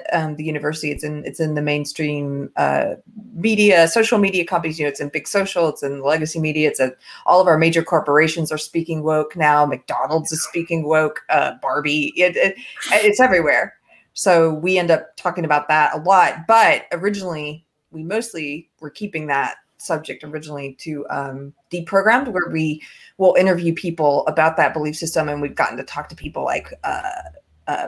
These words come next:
Brett Weinstein, James Lindsay, Helen Pluckrose,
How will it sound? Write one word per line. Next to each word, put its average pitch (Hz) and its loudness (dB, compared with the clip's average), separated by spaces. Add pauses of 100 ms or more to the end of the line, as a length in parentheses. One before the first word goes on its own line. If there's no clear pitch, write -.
Brett 160 2
Weinstein, 151 2
James 147 -2
Lindsay, 147 -2
Helen 143 -4
Pluckrose, 143 0